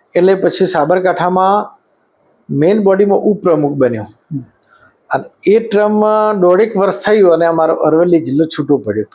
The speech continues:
Speaker 2: અચ્છા.
Speaker 1: છૂટો પડ્યો, એટલે અરવલ્લી જિલ્લામાં આવી ગયા.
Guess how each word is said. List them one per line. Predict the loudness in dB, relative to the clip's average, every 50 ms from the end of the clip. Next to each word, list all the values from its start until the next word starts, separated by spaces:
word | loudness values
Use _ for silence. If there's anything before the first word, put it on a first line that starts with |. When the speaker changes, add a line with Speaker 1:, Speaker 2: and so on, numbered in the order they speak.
| -8 -8
Speaker 2:
અચ્છા. | -8 -8 -8 -16 -18 -18 -20 _ _ _ _ _ -4 -2
Speaker 1:
છૂટો | 0 2 2 0
પડ્યો, | 2 2 2 2 2
એટલે | 2 2 2 2
અરવલ્લી | 2 2 2 2 2 2 0
જિલ્લામાં | 0 2 2 2 2 2 0 0
આવી | 2 2 2
ગયા. | 2 0 0 0